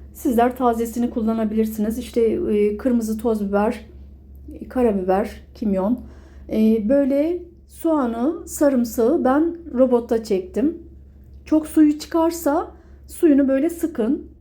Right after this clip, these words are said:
sulu sulu olmasın. Bir adet yumurtayı, iki yüz gramlık kıymayı, baharatlarını, ekmek,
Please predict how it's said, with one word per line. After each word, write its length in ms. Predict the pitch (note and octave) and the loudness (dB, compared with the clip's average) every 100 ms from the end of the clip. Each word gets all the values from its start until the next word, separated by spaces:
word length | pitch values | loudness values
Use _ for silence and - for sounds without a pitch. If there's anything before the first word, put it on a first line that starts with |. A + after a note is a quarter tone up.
| - | -20
sulu 280 | - - B3 | -12 -4 -2
sulu 260 | G#3+ A#3 C4+ | 0 0 2
olmasın. 680 | C4+ B3 G3 - A#3+ E4 - - - - | 4 2 0 -2 -2 -4 -4 -18 -20 0
Bir 160 | D4 | 4
adet 360 | F4 A#3+ A3+ A3 | 4 4 0 2
yumurtayı, 480 | D4 C#4+ - G#3+ G#3+ | 2 2 2 -2 -2
iki 260 | C#4+ - | -4 -2
yüz 140 | C#4+ G#3+ | -2 0
gramlık 480 | G#3+ G3 F3+ F3+ - | -2 0 -2 -4 -4
kıymayı, 640 | C4+ C4 A#3 G3 F#3+ - - - - | 0 4 4 4 2 0 -6 -18 -4
baharatlarını, 960 | G#3+ A3 C#4+ D4 D4 D4 C#4 C#4 F4 E4+ - - - - - | -2 2 2 0 2 2 4 4 2 -4 -18 -20 -20 -12 -2
ekmek, 760 | B3+ - C4+ D4 D4+ - - | -2 0 2 2 0 -16 -20